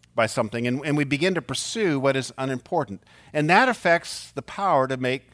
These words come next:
the right decisions. That, that affects our direction. We get distracted by something else. The second way we get off track is, is we get discouraged by something that's happening in this day.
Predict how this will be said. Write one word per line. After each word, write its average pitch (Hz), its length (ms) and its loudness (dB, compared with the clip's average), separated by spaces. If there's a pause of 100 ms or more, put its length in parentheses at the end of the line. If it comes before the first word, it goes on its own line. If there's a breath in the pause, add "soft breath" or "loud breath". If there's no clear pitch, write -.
(160)
the 127 120 -6
right 127 240 2
decisions. 127 480 -8
That, 120 200 -4
that 127 140 0
affects 131 360 -4
our 131 100 -2
direction. 143 440 -6
We 113 100 -6
get 143 120 -10
distracted 127 480 -6
by 127 120 -6
something 123 380 -10
else. - 380 -14 (720 soft breath)
The 170 100 0
second 226 480 2 (180)
way 139 340 4
we 139 160 -4
get 131 160 2
off - 160 6
track 143 340 2
is, 139 260 -6 (160)
is 139 120 -10
we 160 120 0
get 160 200 -2
discouraged 123 680 -6
by 113 120 0
something 131 340 -6
that's 127 160 -6
happening 123 440 -4
in 107 80 -6
this 101 160 -8
day. 104 280 -4